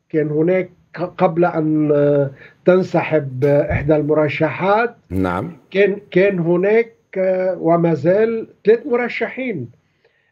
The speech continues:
Speaker 1: باليمين الليبرالي كان عدد كبير، آه، انحصر مؤخرا في إحدى، في فاليري، آه، باكريس.
Speaker 2: نعم.
Speaker 1: الآن هذا المعطى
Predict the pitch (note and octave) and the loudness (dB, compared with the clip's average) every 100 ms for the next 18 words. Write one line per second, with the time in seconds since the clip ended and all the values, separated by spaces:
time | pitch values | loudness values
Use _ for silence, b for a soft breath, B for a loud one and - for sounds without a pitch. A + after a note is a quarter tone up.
0 | - C#3 F3+ F3+ F3 E3+ E3+ E3+ F3+ F#3+ | -6 -2 0 0 2 2 2 4 2 2
1 | A#3 B3 A3+ G3+ F#3 E3 G3+ A3+ G#3 G3 | 0 0 0 2 0 2 2 2 0 0
2 | F3 E3 F#3+ G3 F#3 F#3 F#3 B3 F#3+ C#3 | 0 0 0 0 0 -2 -2 -2 -4 -6
3 | _ - D3+ D3+ D3 D3 C#3+ C#3 F3+ G3+ | _ -6 -2 0 0 -2 -4 -4 -2 0
4 | F#3+ E3+ E3 E3 - D#3+ F#3+ D3+ E3+ D#3+ | 0 -2 -2 -4 -4 -4 -4 -4 -2 0
5 | D#3+ C#3+ F3+ C#3 D#3+ D#3 D3+ - B B | 0 -4 -6 -2 0 0 -2 -14 B B
6 | - D#3 C#3+ D#3 D#3+ E3 E3 D3 C#3 C3+ | -2 0 2 2 4 4 2 0 -2 -2
7 | C3 - C3 C3+ B2 - _ b b G2+ | -4 -8 -6 -6 -6 -10 _ b b 0
8 | A2 F3 - A#3+ C#4 C#4+ _ _ _ _ | 0 0 0 0 0 -4 _ _ _ _
9 | _ _ _ _ - F#3+ A3+ F#3+ G#3+ G#3+ | _ _ _ _ -4 0 0 0 0 0
10 | F#3+ E3+ A3 A#3+ - B3 | -4 0 0 0 -4 -6